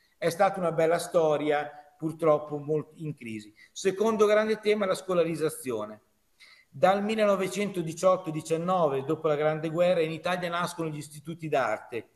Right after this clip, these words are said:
per le diverse tipologie, ceramiche, mosaico, vetro, legno, eccetera. E per tanti anni svolgono una funzione. Subito sono triennali, poi diventano di cinque anni, alla fine degli anni ottanta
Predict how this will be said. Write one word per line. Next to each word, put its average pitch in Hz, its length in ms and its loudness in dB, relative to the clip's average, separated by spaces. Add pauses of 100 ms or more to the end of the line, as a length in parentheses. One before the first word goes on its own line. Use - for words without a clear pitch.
per 202 800 0
le 156 100 0
diverse 156 420 -2
tipologie, 135 580 -4
ceramiche, 135 580 -4
mosaico, 131 600 -4
vetro, 131 500 -6
legno, 123 380 -8
eccetera. - 400 -16 (480)
E 214 220 6
per 214 260 -2
tanti 214 400 2
anni 208 220 2
svolgono 196 480 0
una 185 120 2
funzione. 139 840 -4
Subito 190 380 -2
sono 170 220 -2
triennali, 196 560 2
poi 165 160 0
diventano 160 440 0
di 143 120 -8
cinque 160 420 2
anni, 135 460 -2 (300)
alla 190 400 4
fine 156 480 -4
degli 156 240 -2
anni 165 200 0
ottanta 143 760 0